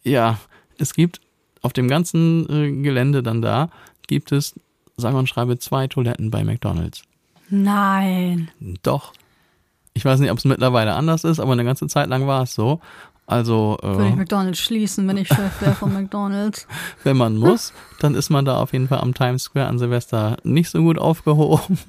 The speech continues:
Speaker 2: Ja, vor allem als Frau. Ich glaub, die Männer, die werden ja auch mal so sich irgendwo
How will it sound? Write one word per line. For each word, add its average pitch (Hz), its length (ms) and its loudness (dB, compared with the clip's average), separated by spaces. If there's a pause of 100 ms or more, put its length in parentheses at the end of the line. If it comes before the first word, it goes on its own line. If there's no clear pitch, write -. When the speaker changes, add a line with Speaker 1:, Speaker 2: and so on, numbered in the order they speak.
(760)
Speaker 2:
Ja, 202 160 0
vor 214 160 -4
allem 196 160 -2
als 185 200 -4
Frau. 202 400 -2
Ich 180 80 -8
glaub, 190 200 -8
die 185 60 -6
Männer, 196 280 2
die 208 260 0
werden 196 220 -2
ja 190 160 -4
auch 175 180 -6
mal 185 160 -4
so 175 200 -6
sich 175 200 -8
irgendwo 175 540 -6